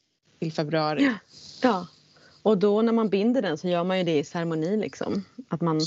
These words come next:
Speaker 2: att man då
Speaker 1: Såklart.
Speaker 2: kanske binder den under tacksamhet eller binder den och liksom tänker på vad man har gjort. Alltså jag har en ganska rolig anekdot om, eh, corn dollies.
Speaker 1: Mm.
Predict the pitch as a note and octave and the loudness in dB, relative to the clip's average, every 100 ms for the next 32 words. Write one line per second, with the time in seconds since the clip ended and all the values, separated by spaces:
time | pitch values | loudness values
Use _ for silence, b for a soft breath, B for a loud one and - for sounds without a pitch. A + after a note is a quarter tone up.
0 | - E3 E3+ D3 D3 C3+ F#3 - - - | -4 -4 0 0 0 -2 -6 -10 -8 -2
1 | D#3+ D3+ F3+ F3+ F3 E3+ D#3+ D#3+ D#3+ F#3+ | -2 0 0 2 0 0 0 -2 -4 -6
2 | E3+ - D3 D#3 D#3 D3+ D3 D#3 E3 D#3 | -10 -8 -8 -4 -4 -4 -6 -4 -2 -2
3 | E3+ D#3+ D#3 D#3 B2 - - - E3 - | -2 -2 -2 -2 -4 -4 -6 -4 -4 0
4 | E3 D#3+ D3+ E3 D3+ D3+ D3+ D#3+ E3 - | 0 0 -2 -2 -2 -2 -2 -2 -2 -6
5 | - - B B B B B B F#3+ G#3+ | -20 -18 B B B B B B 2 4
6 | G#3+ B3+ C4 - F#3+ F3+ E3+ F3+ - C4+ | 2 2 0 0 0 0 -2 -4 -2 0
7 | C#4 G3+ D3+ D#3 D#3 D3 D3 - A3+ E3 | 0 -2 -4 -2 -2 -2 -4 -4 -2 -2
8 | A#2 C3+ G#3 - _ _ - G#3+ | -4 -4 -6 -10 _ _ -6 0